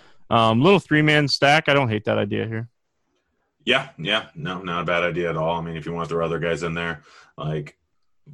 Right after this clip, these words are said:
Speaker 2: Margevicius is not a very good pitcher. He's not terrible, but he's not a very good pitcher versus either side of the plate. He's a little bit reverse splitsy, judging from his numbers since the beginning of last year and looking at his kind of pitch mix.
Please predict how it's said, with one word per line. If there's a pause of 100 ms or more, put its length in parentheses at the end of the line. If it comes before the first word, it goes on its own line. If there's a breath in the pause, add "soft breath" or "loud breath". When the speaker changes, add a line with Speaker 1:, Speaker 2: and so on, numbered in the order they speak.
Speaker 2:
Margevicius
is
not
a
very
good
pitcher. (100)
He's
not
terrible,
but
he's
not
a
very
good
pitcher (300 soft breath)
versus
either
side
of
the
plate.
He's
a
little
bit
reverse
splitsy,
judging
from
his
numbers
since
the
beginning
of
last
year
and
looking
at (400 soft breath)
his
kind
of (480)
pitch
mix.